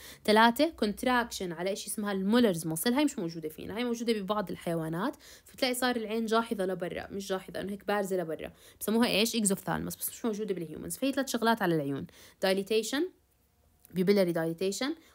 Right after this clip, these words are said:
opening على الآي بتكبر أكتر بسبب عضلات التارسال muscle superior inferior،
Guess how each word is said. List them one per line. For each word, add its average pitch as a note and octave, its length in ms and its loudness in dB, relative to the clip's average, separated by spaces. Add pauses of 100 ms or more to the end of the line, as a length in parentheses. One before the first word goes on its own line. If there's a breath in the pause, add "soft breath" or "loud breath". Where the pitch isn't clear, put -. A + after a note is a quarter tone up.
(160 loud breath)
opening F#3+ 480 2
على F3 160 2
الآي F#3+ 260 2
بتكبر F#3 400 -6
أكتر D#4 320 -4 (380 soft breath)
بسبب G3+ 240 0
عضلات F#3+ 400 2
التارسال F3+ 540 -2
muscle F3 120 -6
superior F3+ 400 -8
inferior، B3+ 500 -2